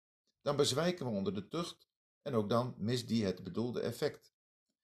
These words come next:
Het zijn twee tegenovergestelde reacties.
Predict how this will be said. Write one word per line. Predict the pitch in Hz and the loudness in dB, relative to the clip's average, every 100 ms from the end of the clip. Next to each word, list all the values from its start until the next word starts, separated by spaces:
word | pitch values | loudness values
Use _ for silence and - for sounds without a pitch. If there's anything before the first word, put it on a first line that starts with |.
| _ | _
Het | - 107 | -4 2
zijn | 110 95 | 2 2
twee | - 123 127 - | 2 0 0 0
tegenovergestelde | 127 110 104 110 131 123 120 - 123 123 | -2 0 0 2 0 -2 -6 -2 -2 0
reacties. | 113 82 - 80 - - | 2 0 -2 -8 -10 -14